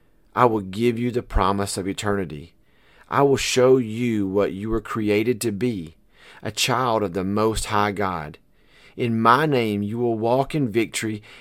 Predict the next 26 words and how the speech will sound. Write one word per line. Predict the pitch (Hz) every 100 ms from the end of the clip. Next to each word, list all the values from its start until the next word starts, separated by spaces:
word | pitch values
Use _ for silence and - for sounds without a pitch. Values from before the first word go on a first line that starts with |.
| -
and | - 113 110
in | 110 104 -
peace. | 131 110 90 - - - _ _ _ _ _ _
Favor, | - - 127 139 143 147
mercy, | 110 110 131 127 143
grace, | 131 123 113 117 135 - -
love, | 107 110 123 123
compassion | 107 90 113 113 123 135
will | 113 104
clothe | - 117 135 139 98
you. | 80 71 - _ _ _ _ _ _ - -
In | - 120 117 127
me | 160 151
you | 110 98 120
will | 123
be | 117 123
more | 117 123 131 139
than | 147
conquerors." | 147 143 147 - 85 69 - - _ _ _ _ _ _ _ _ - - - _
You | 143
see, | 135 185
when | 170 135
Jesus | 123 160 170 -
says, | 123 -
"Follow | - 123 131 135
me," | 113 98 98